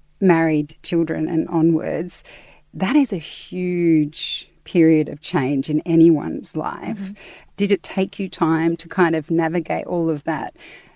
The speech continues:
Speaker 1: I can only imagine the extra pressure of having the public eye on you.
Speaker 2: Mm-hmm.
Speaker 1: Um, I think that period of your life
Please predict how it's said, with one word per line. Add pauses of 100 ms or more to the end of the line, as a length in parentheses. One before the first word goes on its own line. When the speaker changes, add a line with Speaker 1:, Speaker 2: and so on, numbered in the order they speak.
(180)
Speaker 1:
I
can
only
imagine (220)
the
extra
pressure
of
having (180)
the
public
eye
on
you. (120)
Speaker 2:
Mm-hmm. (140)
Speaker 1:
Um, (140)
I
think
that
period
of
your
life